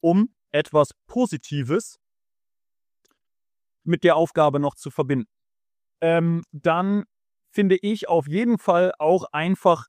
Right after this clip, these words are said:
klassische Reflexionseinheiten wichtig. Jens hatte das eben schon gesagt, ein ganz großes, ganz großes Tool, was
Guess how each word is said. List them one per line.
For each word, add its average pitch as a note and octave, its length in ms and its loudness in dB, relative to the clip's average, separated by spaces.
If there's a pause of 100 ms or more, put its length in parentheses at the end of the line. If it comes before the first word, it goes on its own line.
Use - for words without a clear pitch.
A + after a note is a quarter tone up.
(120)
klassische D#3+ 640 -2
Reflexionseinheiten B2 1500 -2
wichtig. G#2+ 460 -10 (120)
Jens E3 260 -2
hatte D#3 160 0
das C#3+ 160 -2
eben D3+ 240 -4
schon C3 200 -4
gesagt, D#3+ 380 0 (320)
ein D3 100 -6
ganz F#3 300 2
großes, D#3+ 640 -6
ganz D3+ 260 -4
großes C#3+ 480 -6
Tool, G#3 460 -2
was - 320 -6